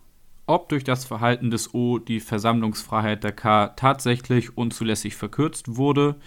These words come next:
soll anhand einer Prüfung erfolgen, die sich an der altbekannten Struktur von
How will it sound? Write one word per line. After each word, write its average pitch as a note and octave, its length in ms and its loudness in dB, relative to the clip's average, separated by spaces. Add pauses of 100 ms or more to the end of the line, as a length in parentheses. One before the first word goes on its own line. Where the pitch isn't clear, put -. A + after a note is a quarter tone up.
(220)
soll B2+ 260 4
anhand A2+ 280 0
einer G#2+ 180 -2
Prüfung D#3 380 -2
erfolgen, C3 480 0
die A2 80 -2
sich A2+ 280 -4
an A2 140 -2
der G#2 240 0
altbekannten A#2+ 480 -2
Struktur A2 480 -4
von G#2 300 -2